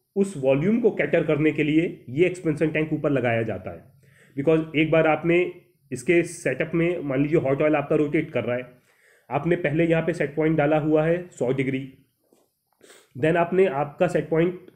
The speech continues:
दो सौ डिग्री कर दिया है। In that case जो आपका वॉल्यूम राइज होगा, मान लीजिए आपका पहले का वॉल्यूम था हंड्रेड परसेंट, उसके बाद में वो वॉल्यूम सेवन परसेंट राइज होके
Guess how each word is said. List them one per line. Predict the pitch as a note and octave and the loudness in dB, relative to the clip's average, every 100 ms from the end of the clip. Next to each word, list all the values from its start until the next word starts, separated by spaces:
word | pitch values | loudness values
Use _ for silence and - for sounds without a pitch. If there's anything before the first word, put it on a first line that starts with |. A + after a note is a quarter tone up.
| _ | _
दो | C#3 C#3 | 0 2
सौ | D#3 | 2
डिग्री | C#3+ C#3 C#3+ | 2 0 0
कर | C3 | -2
दिया | A2+ B2+ | 0 -2
है। | C3 - _ _ _ - | -2 -10 _ _ _ 0
In | F3 E3+ | 2 4
that | E3+ E3+ | 2 2
case | F#3+ F#3 F#3 - - _ _ _ _ _ _ _ _ _ _ | 4 4 2 -12 -20 _ _ _ _ _ _ _ _ _ _
जो | A2 E3+ | 2 4
आपका | F3 D#3+ F3+ | 4 4 2
वॉल्यूम | D3 D3 D#3+ F3 | 4 6 4 4
राइज | D3 D3 D#3 - | 2 2 0 -2
होगा, | B2+ B2 A2 - - _ - | 0 2 -2 -4 -18 _ -4
मान | B2+ | 0
लीजिए | D#3 D#3 | 2 2
आपका | D3 E3+ | 0 -2
पहले | E3 C3+ D#3 | -2 -2 0
का | D#3+ | 0
वॉल्यूम | C3+ C#3 C#3+ | 0 0 -2
था | D3+ F#3+ - - _ _ _ _ _ _ _ | -2 -4 -6 -20 _ _ _ _ _ _ _
हंड्रेड | D#3+ E3 D3+ | -2 0 -2
परसेंट, | G#2+ - F#2+ F#2 - _ _ C#3 | -6 -8 -12 -14 -18 _ _ -10
उसके | - E3+ | -2 0
बाद | D#3 E3 | 2 0
में | |
वो | E3 E3 | 0 2
वॉल्यूम | D3+ D#3 F3+ | 2 2 0
सेवन | F#3+ - C#3+ E3+ | -6 -4 0 0
परसेंट | E3+ D#3+ E3+ E3 | 0 -2 -2 -2
राइज | D3+ D3+ | -2 0
होके | D3+ F#3 | -2 -2